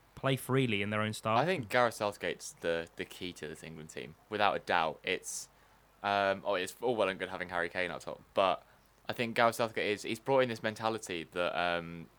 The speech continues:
Speaker 2: we've never had before at England. He's a genuine, he's a man for the, like, people, but he's, you know, he's so invested in other, like,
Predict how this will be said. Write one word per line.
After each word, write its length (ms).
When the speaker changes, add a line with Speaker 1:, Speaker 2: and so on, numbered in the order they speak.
Speaker 2:
we've 140
never 240
had 280
before 340
at 80
England. 480
He's 300
a 80
genuine, 720
he's 140
a 40
man 300
for 120
the, 100
like, 180
people, 340
but 160
he's, 360
you 80
know, 60
he's 140
so 180
invested 500
in 80
other, 260
like, 260